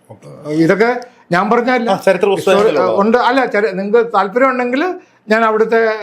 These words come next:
Speaker 2: അഡ്രസ്സ് തരാം, നിങ്ങൾക്ക് അവിടെ പോയി.
Speaker 1: ഓക്കെ.
Speaker 2: ഇപ്പോഴും അവിടെ സമാജത്തിൽ പുളിവറവുകൾ അനുസരിച്ച് ട്രഡീഷണൽ ആയിട്ടുള്ള, ആ, ചികിത്സാ
Speaker 1: സാർ, ഈ
Speaker 2: സമ്പ്രദായങ്ങളാണ്.
Speaker 1: മരുന്നുകളൊക്കെ നിർമ്മിക്കുന്ന ഫാക്ടറി മഹാരാഷ്ട്രയിലാണ്?
Speaker 2: മഹാ-, അല്ലല്ല,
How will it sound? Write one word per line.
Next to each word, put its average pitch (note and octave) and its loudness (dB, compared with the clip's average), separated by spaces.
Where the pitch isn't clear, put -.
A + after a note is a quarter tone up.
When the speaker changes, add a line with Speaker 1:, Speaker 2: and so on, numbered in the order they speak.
Speaker 2:
അഡ്രസ്സ് G3 0
തരാം, G#3 -2
നിങ്ങൾക്ക് F3+ -8
അവിടെ F#3 0
പോയി. F#3 -2
Speaker 1:
ഓക്കെ. - -6
Speaker 2:
ഇപ്പോഴും C#4+ 0
അവിടെ A3 2
സമാജത്തിൽ G#3+ 0
പുളിവറവുകൾ A#3 2
അനുസരിച്ച് G3+ -6
ട്രഡീഷണൽ G#3+ -2
ആയിട്ടുള്ള, G#3 -4
ആ, F#3 2
ചികിത്സാ F#3 -2
Speaker 1:
സാർ, G3 0
ഈ - -8
Speaker 2:
സമ്പ്രദായങ്ങളാണ്. F3 -2
Speaker 1:
മരുന്നുകളൊക്കെ F3 -2
നിർമ്മിക്കുന്ന E3 -10
ഫാക്ടറി D3+ -2
മഹാരാഷ്ട്രയിലാണ്? C#3 0
Speaker 2:
മഹാ-, F#3 0
അല്ലല്ല, G3+ -2